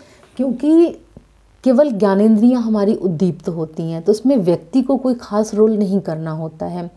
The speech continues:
इसलिए व्यक्ति निष्क्रिय होता है। जबकि प्रत्यक्षीकरण में व्यक्ति पूरी तरह से सक्रिय होता है, क्योंकि उसका मस्तिष्क सक्रिय होता है, क्योंकि पास्ट एक्सपीरियंस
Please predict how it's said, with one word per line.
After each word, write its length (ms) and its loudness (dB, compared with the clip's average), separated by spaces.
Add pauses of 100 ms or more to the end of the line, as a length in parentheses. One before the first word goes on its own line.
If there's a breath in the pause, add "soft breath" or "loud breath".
(440 loud breath)
इसलिए 420 0
व्यक्ति 480 -2 (320 loud breath)
निष्क्रिय 420 -4
होता 340 -8
है। 220 -10
जबकि 360 -2
प्रत्यक्षीकरण 1000 -4
में 280 -2 (380 loud breath)
व्यक्ति 520 -2
पूरी 280 -2
तरह 280 -2
से 180 -6
सक्रिय 600 -4
होता 400 -2
है, 260 -2 (340 loud breath)
क्योंकि 240 -2
उसका 240 -4
मस्तिष्क 760 -2
सक्रिय 460 -2
होता 400 -6
है, 180 -12
क्योंकि 280 -4
पास्ट 400 -4
एक्सपीरियंस 880 0